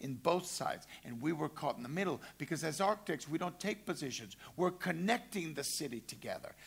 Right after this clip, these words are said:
But in that moment, um, we did take a position to not endorse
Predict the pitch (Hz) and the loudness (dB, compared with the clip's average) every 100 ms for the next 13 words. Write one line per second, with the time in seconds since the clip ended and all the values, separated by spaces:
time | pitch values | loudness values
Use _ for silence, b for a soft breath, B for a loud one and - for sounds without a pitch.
0 | B - 151 156 196 - 165 165 170 165 | B -2 0 4 2 2 2 4 4 0
1 | B B 151 143 135 135 123 B B - | B B 0 4 4 4 -4 B B 0
2 | 147 143 190 165 139 - - 156 156 - | 2 4 2 2 -4 -10 -4 -4 -2 -4
3 | 143 117 175 180 175 156 139 127 175 - | -4 -2 -2 -2 -4 -4 -4 2 2 2
4 | 135 123 104 139 165 - | -4 -6 -2 -2 -2 -6